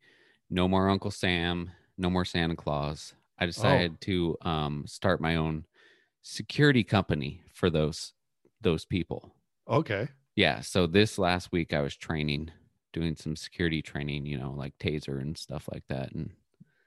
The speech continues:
Speaker 1: like,
Speaker 2: Awesome.
Speaker 1: you know, you know, the big guns. So
Speaker 2: Yeah. And speaking of which, though, I think, um, once we get our sound clips back up and running, and we, we, we gotta do, uh, maybe another, uh, one last shot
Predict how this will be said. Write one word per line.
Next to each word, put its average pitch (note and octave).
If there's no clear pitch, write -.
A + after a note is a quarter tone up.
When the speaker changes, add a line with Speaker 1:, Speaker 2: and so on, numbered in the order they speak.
Speaker 1:
like, -
Speaker 2:
Awesome. G2+
Speaker 1:
you F2
know, D#2
you F2
know, D2
the G2
big E2
guns. C2+
So -
Speaker 2:
Yeah. A#2
And A#2+
speaking F3
of C#3
which, F3
though, G#2
I G#2+
think, C#3
um, G#2+
once A#2+
we C#3
get C3
our B2
sound B2
clips -
back G#2+
up G#2
and G2
running, G2+
and F#2+
we, G2
we, G2
we G#2
gotta G2+
do, G2
uh, F#2
maybe G2
another, F#2+
uh, F2
one G#2
last G2+
shot A2